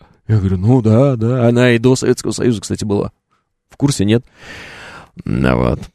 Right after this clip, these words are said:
А, проход в ноги. «Борец, что ли? Сойдёмся с схватки, что ли?» Али Алиев говорит. Да никакой я не борец, вы чё? Я просто знаю.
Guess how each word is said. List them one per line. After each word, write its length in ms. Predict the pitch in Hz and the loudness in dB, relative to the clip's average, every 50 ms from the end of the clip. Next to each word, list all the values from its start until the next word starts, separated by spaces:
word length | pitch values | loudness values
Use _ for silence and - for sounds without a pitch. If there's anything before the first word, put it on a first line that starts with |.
| _ _ - | _ _ -6
А, 200 | - 98 95 101 | -2 0 0 2
проход 360 | - - 143 151 - 156 135 | 2 2 0 2 0 0 0
в 60 | - | 0
ноги. 300 | 120 123 139 160 147 135 | 0 0 0 2 2 0
«Борец, 560 | 127 101 131 131 139 160 180 190 - - - - | 0 2 2 4 4 4 4 2 0 -4 -8 -8
что 280 | - - - 180 175 170 | -6 -2 0 2 2 2
ли? 100 | 160 139 | 2 2
Сойдёмся 560 | - 143 143 151 143 185 170 151 - 147 139 | 2 2 2 2 2 2 0 0 -2 -6 -6
с 20 | |
схватки, 400 | - - 139 156 180 185 - - 160 | -2 0 0 2 2 0 0 -2 0
что 320 | - - - - 190 180 | 0 0 4 4 6 6
ли?» 160 | 180 160 143 - | 6 4 4 2
Али 220 | - 127 139 139 | 2 2 4 4
Алиев 360 | 143 143 139 143 143 135 127 107 | 4 4 4 4 4 4 4 2
говорит. 300 | 120 117 107 98 92 _ | 2 2 2 2 -2 _
Да 180 | - 110 131 131 | -2 0 2 4
никакой 360 | 147 151 151 165 196 202 180 | 4 4 4 4 4 4 4
я 40 | 147 | 2
не 100 | 135 131 | 2 0
борец, 380 | 127 156 170 175 156 110 - | 2 2 2 2 2 0 0
вы 60 | 98 | -4
чё? 240 | 98 - - 110 87 - - | -8 -6 -6 -6 -6 -6 -4
Я 120 | - - 123 | -4 -2 0
просто 240 | - 202 175 - 120 | 0 0 0 -2 -4
знаю. 360 | 113 135 151 143 104 87 - | -2 0 0 0 -2 -4 -8